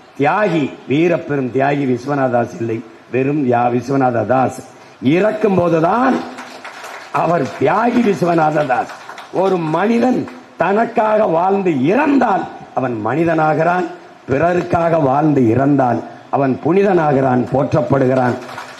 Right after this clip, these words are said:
அப்படி அவர் பிறருக்காக வாழ்ந்து இறந்ததாலே புனிதனாகி இன்று நம்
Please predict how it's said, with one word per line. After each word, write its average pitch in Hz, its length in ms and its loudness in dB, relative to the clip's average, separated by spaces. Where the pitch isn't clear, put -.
அப்படி 190 320 0
அவர் 160 260 0
பிறருக்காக 190 760 0
வாழ்ந்து 190 420 2
இறந்ததாலே 190 680 2
புனிதனாகி 156 640 2
இன்று 190 320 4
நம் 135 200 2